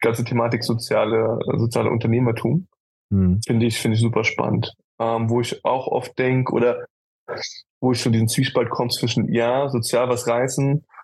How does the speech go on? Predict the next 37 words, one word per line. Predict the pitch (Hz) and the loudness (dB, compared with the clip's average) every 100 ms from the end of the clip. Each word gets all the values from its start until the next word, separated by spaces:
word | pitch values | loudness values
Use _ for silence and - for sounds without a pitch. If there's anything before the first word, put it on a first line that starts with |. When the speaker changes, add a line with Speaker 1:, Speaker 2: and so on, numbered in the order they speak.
| _ _ | _ _
Speaker 1:
und | 135 131 | -2 0
Geld | 127 143 | 2 0
verdienen, | - 135 135 143 151 151 147 - | 0 0 2 4 4 4 2 0
ist | - 131 - | -2 -2 0
das, | 131 120 | 0 0
sind | 123 | 0
das | 123 123 | 0 -2
zwei | - 120 120 120 120 120 - - - - _ _ _ _ | 0 2 2 2 0 -2 -6 -6 -8 -12 _ _ _ _
Ziele, | 135 135 135 | 0 2 2
die | 123 120 | 2 2
sich | 120 117 - | 2 0 0
gegenseitig | 123 127 127 120 120 120 117 113 | 0 0 0 0 0 0 -2 -2
kannibalisieren? | - 123 117 117 117 113 135 160 160 | -4 0 0 2 2 2 2 2 2
Oder | 120 113 | 0 2
wie | 120 127 | 2 2
kriege | - 131 | 0 0
ich | 131 | 0
die | |
unter | 120 117 - | 0 2 0
einen | 113 110 | 0 2
Hut? | 147 185 | 2 2
Also | 110 104 | 2 0
ich | 117 | 0
bin | 110 | 0
jetzt | 110 - | 0 -2
keiner, | 117 113 | -2 0
der | 107 110 107 | 2 0 0
immer | 113 113 | 2 2
sagt, | 110 110 104 - _ _ - | 2 0 -2 -6 _ _ -6
ja, | 113 110 113 - - _ - | -2 0 -2 -6 -20 _ -4
funktioniert's | - 117 131 | 0 0 0
nicht, | 127 | -2
sondern | 123 107 | 0 0
eher | 110 | 0
nach | 110 | 2
Lösungen | 110 123 143 | 2 2 2
sucht. | 147 175 - | 2 0 -2